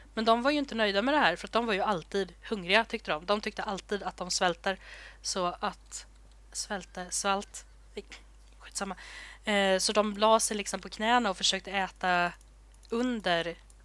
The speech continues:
ha-, alltså, under staketet och äta på andra sidan. Ehm, och <clears throat> vi hade precis tvättat shettisarna, vi släpper ut dem i hagen en stund för att vi tänkte, "Ja, men det är skönt för dem att gå och,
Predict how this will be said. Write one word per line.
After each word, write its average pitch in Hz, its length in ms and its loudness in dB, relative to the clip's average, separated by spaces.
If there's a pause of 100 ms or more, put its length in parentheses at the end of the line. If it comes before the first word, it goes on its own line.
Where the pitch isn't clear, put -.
ha-, - 300 -2
alltså, 214 420 4
under 254 220 0
staketet 233 540 -2
och 196 60 -2
äta 202 240 2
på 196 120 -6
andra 180 200 -6
sidan. 202 460 -2 (840)
Ehm, 175 400 -6 (840)
och 214 540 0 (720)
<clears throat> - 800 -20
vi 240 140 2
hade 254 160 4
precis 196 220 -8
tvättat 226 340 -2
shettisarna, 240 580 0
vi 202 220 -4
släpper 190 400 -4
ut 190 200 -6
dem 180 280 -2 (680)
i 220 80 -12
hagen 202 400 2
en 302 80 0
stund 277 320 -2
för 254 140 0
att - 140 -6
vi 220 40 -4
tänkte, 233 220 -2
"Ja, 214 60 0
men 226 160 -2
det 247 100 2
är 247 40 0
skönt 190 260 2
för 190 100 -4
dem 185 120 -4
att 180 80 -8
gå 175 280 -6
och, 170 440 -4